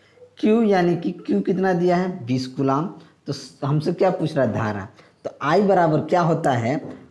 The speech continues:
क्यू बराबर होता है आईटी। बात को समझिएगा, क्यू बराबर आईटी होता है,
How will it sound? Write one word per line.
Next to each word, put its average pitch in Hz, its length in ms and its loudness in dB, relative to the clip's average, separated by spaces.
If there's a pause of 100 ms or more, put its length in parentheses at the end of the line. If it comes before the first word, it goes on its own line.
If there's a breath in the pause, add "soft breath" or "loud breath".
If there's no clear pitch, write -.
(340)
क्यू 240 240 4
बराबर 185 360 6
होता 165 300 4
है 135 200 0
आईटी। 107 440 -6
बात 120 220 -4
को 123 60 -8
समझिएगा, 98 480 -8 (180)
क्यू 214 180 2
बराबर 165 340 4
आईटी 123 340 -2
होता 156 260 0
है, 156 200 -2